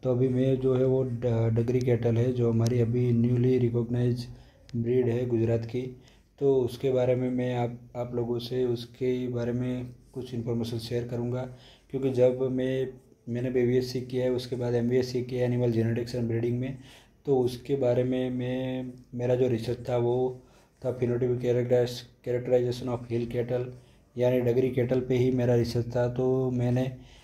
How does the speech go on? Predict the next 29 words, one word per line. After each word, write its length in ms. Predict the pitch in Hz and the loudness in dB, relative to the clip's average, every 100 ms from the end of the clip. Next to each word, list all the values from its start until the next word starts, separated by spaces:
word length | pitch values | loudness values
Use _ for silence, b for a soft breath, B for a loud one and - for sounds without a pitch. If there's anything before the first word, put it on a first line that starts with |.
| B B - | B B -2
जो 60 | 139 | 4
डगरी 460 | 127 127 139 139 | 6 8 8 8
cattle 340 | 139 123 131 131 | 6 2 2 2
का 140 | 135 | 2
जो 520 | 131 135 135 135 127 - _ _ _ - - 135 | 2 2 2 0 -4 -14 _ _ _ -20 -2 2
area 360 | 123 131 131 | 6 8 8
है, 140 | 120 123 | 6 4
मतलब 400 | 120 123 131 135 | 2 0 2 2
उसका 520 | 139 135 127 - 131 | 2 2 0 -2 -2
जो 460 | 127 135 135 131 - - - - - - - _ _ _ 131 | 2 2 2 0 -8 -20 -20 -20 -20 -20 -20 _ _ _ -2
एरिया 300 | 127 131 127 | 4 4 6
जहाँ 360 | 123 123 127 | 4 4 4
डगरी 220 | 123 131 | 2 0
cattle 260 | - 117 127 | -4 -4 -4
पाई 260 | 123 123 123 | -2 0 2
जाती 340 | 117 113 117 | 2 2 0
है, 120 | 131 147 B B B B B _ - | 0 -2 B B B B B _ -2
तो 440 | 156 156 151 151 - _ _ 139 | 4 6 4 0 -12 _ _ 0
डगरी 260 | 139 139 | 2 2
cattle 280 | 139 131 131 | 0 0 0
के 120 | 139 | 2
बारे 260 | 131 131 135 | 4 4 4
में 100 | 135 | 2
और 220 | 135 127 | 0 0
भी 220 | 139 139 | 0 0
बहुत 260 | 139 127 135 | 0 -2 -2
सारी 340 | - 123 127 | -4 -4 -4
चीज़ें 360 | 123 123 123 117 | -4 -4 -2 -2
हैं 440 | 117 135 151 - | -2 -6 -12 -18